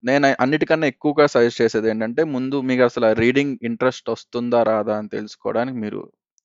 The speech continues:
పుస్తకాలు కొనేసి, ఆ, ఇంట్లో ల-, లగేజ్ని పెంచేసుకోకుండా ముందు ఈనాడు పుస్తకంతో start చేసి, ఈనాడులో కథ వస్తుంది, సాక్షిలో కథ వస్తుంది, ఆ, ఆదివారం ఆదివారం. So,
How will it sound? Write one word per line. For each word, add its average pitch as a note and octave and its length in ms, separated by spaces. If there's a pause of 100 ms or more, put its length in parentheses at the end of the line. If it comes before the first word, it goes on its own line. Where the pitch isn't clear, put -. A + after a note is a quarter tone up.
(380)
పుస్తకాలు C#3 400
కొనేసి, B2 720 (720)
ఆ, A2+ 200
ఇంట్లో A2+ 640 (680)
ల-, - 240 (160)
లగేజ్ని A#2+ 380
పెంచేసుకోకుండా A2 920 (340)
ముందు B2+ 240 (120)
ఈనాడు C3 320
పుస్తకంతో A2+ 520
start G2 360
చేసి, G#2 360
ఈనాడులో B2+ 360
కథ G#2+ 240
వస్తుంది, F2+ 440 (520)
సాక్షిలో B2+ 560
కథ G#2+ 260
వస్తుంది, F#2 540 (220)
ఆ, G#2+ 40
ఆదివారం G#2 500
ఆదివారం. G2 460 (1120)
So, - 320